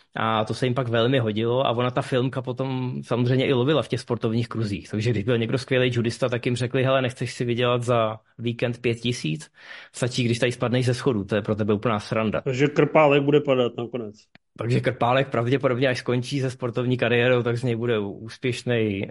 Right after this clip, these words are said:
Speaker 1: <laughs> úspěšnej
Speaker 2: Tak
Speaker 1: kaskadér.
Speaker 2: já tady ještě přišlu rovnou od nostalgíka.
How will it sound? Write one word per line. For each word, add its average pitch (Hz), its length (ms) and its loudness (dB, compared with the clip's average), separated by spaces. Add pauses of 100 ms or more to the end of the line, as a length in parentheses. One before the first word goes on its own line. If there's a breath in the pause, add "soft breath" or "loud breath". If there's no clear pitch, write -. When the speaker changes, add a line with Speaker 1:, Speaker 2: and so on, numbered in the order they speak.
(140)
Speaker 1:
<laughs> 165 140 0
úspěšnej 143 440 -2
Speaker 2:
Tak - 40 -4
Speaker 1:
kaskadér. 143 380 2
Speaker 2:
já 170 120 6
tady 202 200 4
ještě 196 200 2
přišlu 185 360 0
rovnou 185 520 4
od 151 140 -2
nostalgíka. 170 960 0